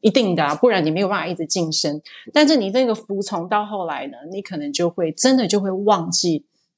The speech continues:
，“诶，那我到底人生这样一直做是要干什么？”哦，所以我觉得到某种程度的时候呢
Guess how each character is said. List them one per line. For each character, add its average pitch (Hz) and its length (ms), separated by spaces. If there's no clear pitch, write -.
，“诶， 175 200
那 202 160
我 143 160
到 175 160
底 151 320
人 160 180
生 175 240
这 175 100
样 208 140
一 160 80
直 151 100
做 143 260
是 151 180
要 143 100
干 143 200
什 117 220
么？” - 160
哦， - 180
所 269 200
以 311 120
我 190 180
觉 202 140
得 220 100
到 262 180
某 202 160
种 175 220
程 160 260
度 196 160
的 170 120
时 160 240
候 175 280
呢 151 280